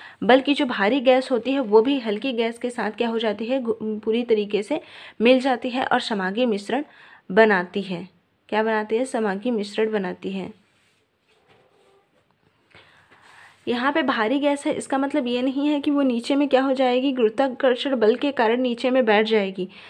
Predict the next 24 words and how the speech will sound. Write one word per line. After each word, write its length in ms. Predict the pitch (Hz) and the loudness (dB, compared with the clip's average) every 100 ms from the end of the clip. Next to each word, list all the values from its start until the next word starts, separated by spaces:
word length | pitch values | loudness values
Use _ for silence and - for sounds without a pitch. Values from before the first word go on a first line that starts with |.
| - - | -20 -8
भारी 260 | 233 233 269 | -2 2 2
मिश्रण 320 | 285 277 294 | 2 0 -2
होने 280 | 262 220 262 | -2 -2 0
के 120 | 294 | -2
साथ, 440 | 285 240 247 254 - | -2 -2 -2 -4 -6
होने 340 | 233 226 254 | -2 -2 -4
के 180 | 262 247 | -4 -4
बावजूद 520 | 240 208 202 226 254 | 2 2 2 0 0
भी 160 | 277 254 | 0 0
ये 100 | 254 | 0
क्या 160 | 254 | 2
होती 260 | 254 240 247 | 0 -2 -4
है, 140 | 262 | -4
अ, 240 | - - - | -4 -4 -4
जो 180 | 220 | -2
दूसरे 340 | 226 226 - 269 | -2 -2 0 2
गैस 280 | 220 233 254 | 4 4 0
होते 140 | 247 | -2
हैं 80 | 254 | -2
उसके 280 | 226 - 254 | -2 0 0
साथ 180 | 240 | 0
पूरी 320 | 240 - 220 247 | -2 -2 0 2
तरीके 380 | 240 220 220 | 2 2 2
से 200 | 226 277 | 0 0